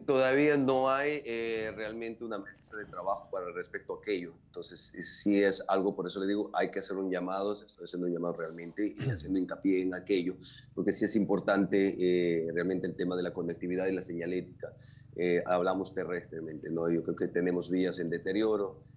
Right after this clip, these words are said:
Speaker 1: hay un, hay un sinnúmero de cosas que tenemos que hacer y, y eso realmente también, eh, sí influye a la hora realmente de tomar una decisión a dónde voy a viajar.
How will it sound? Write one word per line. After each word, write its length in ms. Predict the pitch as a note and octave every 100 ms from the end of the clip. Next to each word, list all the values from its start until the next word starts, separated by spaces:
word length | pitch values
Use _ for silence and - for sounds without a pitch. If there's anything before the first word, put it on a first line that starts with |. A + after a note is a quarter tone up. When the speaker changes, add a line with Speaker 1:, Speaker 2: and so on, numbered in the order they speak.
| - -
Speaker 1:
hay 280 | F#2 F#2+ F#2+
un, 520 | F2+ F2 F2 E2 E2+ -
hay 140 | F2 F2+
un 100 | F2+
sinnúmero 400 | F#2 F2+ F2+ F2
de 120 | E2+
cosas 240 | F2+ F2
que 80 | E2
tenemos 340 | F2 F2+ F#2 F2+
que 100 | F#2+
hacer 360 | - A2 G#2
y, 240 | G2 F#2 F#2
y 120 | G2+
eso 220 | G#2 G2+ G2
realmente 480 | F#2+ F2+ G2 F#2+ G2
también, 600 | - F2+ F2+ G2 G2 F#2+ - - - -
eh, 180 | G2+ F#2
sí 680 | - - - C3 C#3 C#3+ C3
influye 720 | A#2+ A2+ - C3 C3+ C3+ C3
a 100 | G#2
la 160 | G2+ G2
hora 400 | G2 A2 A2+ G#2+
realmente 540 | G2 F#2 G2+ G#2 G#2+
de 100 | G2+
tomar 280 | F2+ F2+ F#2+
una 160 | G2+ F#2+
decisión 520 | F2+ F2 D#2+ G2+ G2
a 80 | F2+
dónde 260 | F#2+ F#2+
voy 200 | F2+ F#2+
a 60 | F#2
viajar. 240 | G#2 -